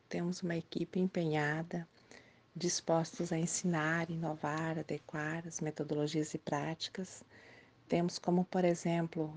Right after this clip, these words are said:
a plataforma digital disponível para os alunos com aulas e atividades extras, projetos de leitura e pesquisa,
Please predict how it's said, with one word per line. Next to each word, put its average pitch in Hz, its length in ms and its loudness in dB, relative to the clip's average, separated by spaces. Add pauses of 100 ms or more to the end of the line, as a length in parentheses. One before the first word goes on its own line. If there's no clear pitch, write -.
a - 60 -8
plataforma 165 640 -2
digital 160 500 -4
disponível 160 800 0
para 151 180 0
os 151 140 -6
alunos 160 460 -2
com 147 240 -4
aulas 165 400 0
e 160 40 2
atividades 151 680 -2
extras, 160 680 -2 (760)
projetos 175 640 4
de - 80 0
leitura 170 440 4
e 170 120 0
pesquisa, 175 880 2